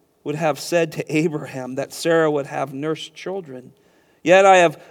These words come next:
bore him a son in his old age.' The child grew and was weaned, and Abraham made a great feast on the day that Isaac was weaned.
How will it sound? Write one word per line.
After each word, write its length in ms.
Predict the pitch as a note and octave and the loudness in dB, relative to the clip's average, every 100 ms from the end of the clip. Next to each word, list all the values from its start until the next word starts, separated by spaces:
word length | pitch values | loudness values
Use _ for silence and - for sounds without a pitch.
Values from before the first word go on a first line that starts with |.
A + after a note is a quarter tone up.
| - | -10
bore 320 | D#3 F#3+ G#3 | 0 4 6
him 200 | F#3+ F3+ | 4 -2
a 60 | D#3+ | -2
son 380 | - F#3+ G3 F#3 | -2 2 2 2
in 100 | D#3+ | 0
his 140 | D3 | 0
old 240 | D#3+ D#3 | 0 2
age.' 480 | D#3 E3+ E3 C#3 - _ _ _ _ _ - - | 4 4 2 0 -10 _ _ _ _ _ -20 -10
The 140 | D#3+ | -8
child 360 | C#3 F3 E3+ B2 | 0 4 6 4
grew 320 | D#3+ F3 F3+ | 0 4 4
and 120 | D#3 | 2
was 160 | D3 C#3 | -2 -4
weaned, 340 | D3 F3+ F3 | -4 -2 -2
and 140 | D3+ D3 | -2 -2
Abraham 480 | D#3 D#3 D#3 D3 C#3+ - - | -2 -2 -2 -4 -6 -18 -4
made 160 | E3 | 0
a 60 | E3 | 0
great 300 | C#3+ D3+ C3+ | 4 2 2
feast 580 | - F3 D#3 C#3 - - _ _ _ | -4 -2 -2 -4 -12 -18 _ _ _
on 120 | - | -6
the 80 | C#3+ | -4
day 280 | C3+ D#3 D3+ | 2 6 6
that 200 | C#3 - | 4 -2
Isaac 440 | C#3 D3+ C3+ C3 | 0 0 -2 -6
was 180 | C3 B2 | -8 -8
weaned. 540 | B2 C#3+ D#3 C3+ B2+ | -6 -2 -2 -2 -8